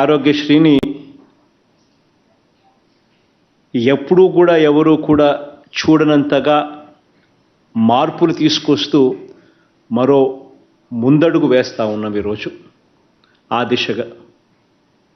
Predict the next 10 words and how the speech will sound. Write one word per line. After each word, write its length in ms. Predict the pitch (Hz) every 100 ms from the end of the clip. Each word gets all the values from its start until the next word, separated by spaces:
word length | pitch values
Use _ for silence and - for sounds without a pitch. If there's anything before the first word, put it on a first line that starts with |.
| _ _ _ _ _ _ _ _ _ -
ఈరోజు 200 | 160 160
వైఎస్ఆర్ 480 | 147 175 - 175 160 151
ఆరోగ్యశ్రీ 520 | 156 151 160 - 170 139
ఉచిత 220 | 131 143 160 151
వైద్యం 340 | 151 139 147 143
పరిమితిని 480 | 131 151 151 160 143 - - _ _ _ _ _ _ _ _ _ _ _ _ _ _ 113
ఇరవై 360 | 135 151 160 156
ఐదు 160 | 151 143 135
లక్షలకు 480 | 135 185 170 - 123 - - _ _ _ _ _ _ _ _ _ _ _ _ _ _ _ _ _ _ _
పెంచుతూ 540 | 147 156 - 175 -